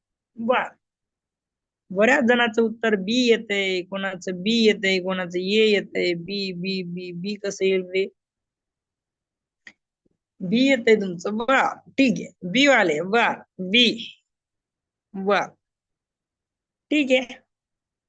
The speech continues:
बी. चला, विचार करा आणि उत्तर द्या. बी. चला, ठीक आहे, ए. सी. उगाच काही फेकू नका रे, उगाच काहीतरी टाकावं म्हणून टाकू नका.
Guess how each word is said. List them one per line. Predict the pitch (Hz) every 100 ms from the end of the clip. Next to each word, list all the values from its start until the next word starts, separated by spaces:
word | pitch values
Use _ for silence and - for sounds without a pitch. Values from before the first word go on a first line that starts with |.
| _ 202
बी. | 180 220 175 - _ _ _ _ _ _ _ _ _ _ _ _ -
चला, | 233 196
विचार | 196 220 220 240
करा | 214 214 202 196
आणि | 196 190
उत्तर | 190 175 175 170
द्या. | - - _ _ -
बी. | 175 208 170 147 _ _ _ _ _ _ _ _ _ _ _ -
चला, | 240 196
ठीक | 214 - 254 233 202
आहे, | - _ _ _ _ _ _ _ _ 202
ए. | 208 180 151 - _ _ _ _ _ _ _ -
सी. | - - 254 262 190 147 - _ _ _ _ _ -
उगाच | 277 339 339
काही | 311 349
फेकू | 339 285 247
नका | 233 185 170
रे, | 160
उगाच | 190 254 285
काहीतरी | - 247 240 269
टाकावं | 233 220 226 240
म्हणून | 240 240 226
टाकू | 220 202
नका. | 185 175